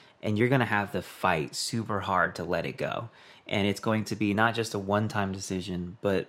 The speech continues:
sometimes it may take months of when that memory comes in or when that situation comes in. You literally war against your default, which is to raise whatever warfare you need to,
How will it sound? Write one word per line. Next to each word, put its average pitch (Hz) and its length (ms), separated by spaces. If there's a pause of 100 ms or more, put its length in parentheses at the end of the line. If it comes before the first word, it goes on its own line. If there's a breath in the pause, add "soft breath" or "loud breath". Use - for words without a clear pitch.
sometimes 131 500
it 92 40
may 92 160
take 87 240
months 101 680 (360 loud breath)
of 95 180
when 104 160
that 101 160
memory 104 360
comes 101 340
in 98 320
or 104 220
when 101 340
that 95 180
situation 101 600
comes 101 300
in. 95 280 (340 loud breath)
You 107 160
literally 107 300
war 107 460
against 104 600
your 98 100
default, 98 640
which 101 200
is 95 340 (360 loud breath)
to 90 500 (340)
raise 110 560
whatever 113 640
warfare 110 520
you 104 160
need 117 280
to, 156 480